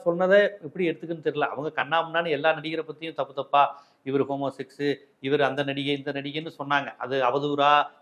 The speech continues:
உண்மையானா நமக்கு தெரியாது. ஆனா இப்ப எல்லாரும் அதை லிங்க் பண்ணி, சினிமால அந்த கொக்கைன் பார்ட்டி,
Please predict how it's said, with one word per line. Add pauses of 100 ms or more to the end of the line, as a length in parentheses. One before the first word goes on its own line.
(140)
உண்மையானா
நமக்கு
தெரியாது. (340)
ஆனா
இப்ப
எல்லாரும்
அதை
லிங்க்
பண்ணி, (380)
சினிமால
அந்த
கொக்கைன்
பார்ட்டி,